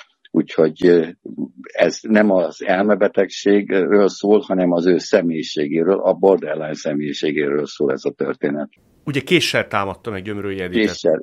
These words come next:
Speaker 1: igen, igen, igen, igen.
Speaker 2: Ő ön szerint tudta volna őt bántani?
Speaker 1: Szerintem nem, de ugye ez már tényleg csak egy hipotézis. Én azt gondolom, hogy nem, mert, ö, biztos, hogy erre nem lett volna képes, mert azért agresszív, ö,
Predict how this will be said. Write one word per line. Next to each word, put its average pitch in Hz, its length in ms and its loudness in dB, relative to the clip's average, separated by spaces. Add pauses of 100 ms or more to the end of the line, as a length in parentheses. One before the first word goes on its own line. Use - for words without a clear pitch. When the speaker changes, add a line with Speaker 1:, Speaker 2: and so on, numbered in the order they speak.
Speaker 1:
igen, 85 380 0
igen, 78 320 -6
igen, - 240 -14
igen. - 160 -10
Speaker 2:
Ő 139 160 0
ön 156 140 2
szerint 127 320 -4
tudta 131 280 -4
volna 127 260 0
őt 131 160 -4
bántani? 131 560 -6 (540)
Speaker 1:
Szerintem 120 600 2
nem, 123 460 2 (120)
de 110 340 4
ugye 113 320 2 (100)
ez 117 340 0
már 110 280 2
tényleg 101 540 2
csak 90 300 0
egy 87 360 -2
hipotézis. 101 520 0
Én 104 80 2
azt 110 180 2
gondolom, 95 460 4
hogy 90 180 2
nem, 95 260 4 (420)
mert, 87 400 2
ö, 87 280 0 (200)
biztos, 85 500 -2
hogy 78 260 2 (640)
erre 92 280 2
nem 95 180 4
lett 90 180 2
volna 90 260 0
képes, 98 420 2
mert 87 220 -2
azért 87 460 2
agresszív, 104 920 2
ö, 90 160 4